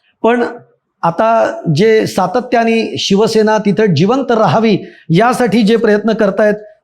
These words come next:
ते म्हणजे भास्कर जाधव, वैभव नाईक आणि विनायक राऊत यांच्या जोडीला आता सहदेव पेटकर हे एक नाव जोडलं जात आहे आणि मला असं वाटतं की या तिघांनाही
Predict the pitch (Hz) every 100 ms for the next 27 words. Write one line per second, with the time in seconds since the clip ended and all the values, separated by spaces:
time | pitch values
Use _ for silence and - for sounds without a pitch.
0 | - 208 208 208 185 156 139 220 196 196
1 | 208 202 190 185 202 196 208 202 180 180
2 | 185 180 190 208 - - _ _ _ _
3 | _ _ 170 180 196 240 254 190 202 226
4 | 214 214 214 202 151 208 226 226 208 196
5 | 262 190 - - - _ 226 - 233 -
6 | 214 202 247 190 202 214 196 185 208 214
7 | 202 190 190 208 - 208 190 220 202 208
8 | 202 202 165 226 247 180